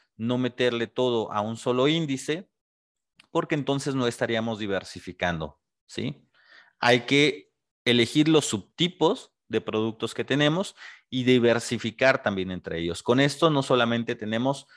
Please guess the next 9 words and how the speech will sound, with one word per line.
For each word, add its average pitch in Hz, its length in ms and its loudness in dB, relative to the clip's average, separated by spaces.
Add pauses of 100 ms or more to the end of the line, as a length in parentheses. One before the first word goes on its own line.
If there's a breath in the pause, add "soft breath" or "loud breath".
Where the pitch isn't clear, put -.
(220 loud breath)
una 113 220 0
diversificación 110 1200 -2
general, 127 760 2 (680 soft breath)
sino 151 340 0
que 165 100 2
aparte 151 400 2
tenemos 113 540 -6
una 117 360 0
subdiversificación, 117 1900 -4